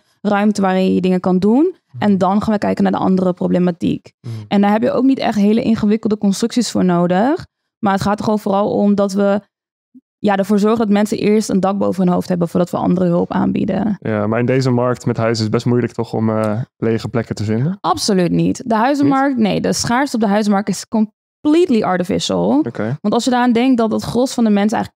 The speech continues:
Speaker 1: thuis kunnen werken. Laten we eerlijk zijn, we all
Speaker 2: Mhm.
Speaker 1: did voor een groot deel tijdens corona.
Speaker 2: Mhm.
Speaker 1: Ehm,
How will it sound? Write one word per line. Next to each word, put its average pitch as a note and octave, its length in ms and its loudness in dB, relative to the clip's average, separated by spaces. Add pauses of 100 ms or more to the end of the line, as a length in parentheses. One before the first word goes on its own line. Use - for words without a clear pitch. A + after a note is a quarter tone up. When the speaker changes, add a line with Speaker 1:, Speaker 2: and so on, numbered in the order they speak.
(100)
Speaker 1:
thuis F#3+ 140 -2
kunnen F3+ 180 -2
werken. F#3 360 -4
Laten G3+ 160 -2
we G3+ 60 0
eerlijk F#3+ 180 0
zijn, F3+ 200 2
we G3+ 140 2
all F#3+ 160 0
Speaker 2:
Mhm. - 80 -4
Speaker 1:
did F3 240 -2
voor F#3+ 140 -4
een F#3 240 -2
groot F3+ 280 -2
deel F3 160 0
tijdens F3 300 -2
corona. F3 480 -2 (140)
Speaker 2:
Mhm. A#2+ 120 -14 (260)
Speaker 1:
Ehm, F#3+ 400 0